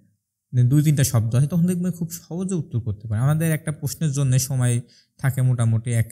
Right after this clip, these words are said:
এ-, এক মিনিট বিশ থেকে পঁচিশ সেকেন্ড। তো যদি আপনি একটা প্রশ্ন যদি যেটা বুঝবেন সেটা দেখবেন যে আপনার দশ থেকে পনেরো সেকেন্ডে উত্তর হয়ে যাচ্ছে,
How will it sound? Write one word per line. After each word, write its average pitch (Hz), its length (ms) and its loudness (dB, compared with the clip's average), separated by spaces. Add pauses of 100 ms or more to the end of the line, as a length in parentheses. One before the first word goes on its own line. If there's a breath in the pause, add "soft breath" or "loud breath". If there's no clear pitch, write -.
(180)
এ-, 113 120 2 (120)
এক 127 60 4 (100)
মিনিট 117 220 6 (100)
বিশ 117 180 6 (160)
থেকে 113 240 -2
পঁচিশ 113 260 -4 (100)
সেকেন্ড। 113 260 -2 (380 loud breath)
তো - 120 -8
যদি 151 180 2
আপনি 160 220 -2
একটা 160 240 -4
প্রশ্ন 160 240 -2
যদি 147 120 4 (120)
যেটা 131 180 4 (140)
বুঝবেন 143 380 4
সেটা 120 260 -2
দেখবেন 139 360 -2
যে 117 80 4
আপনার 120 180 -2
দশ 113 180 0 (100)
থেকে 156 240 -4
পনেরো 127 380 0
সেকেন্ডে 110 380 0
উত্তর 143 280 -2 (100)
হয়ে 113 160 6
যাচ্ছে, 98 320 -2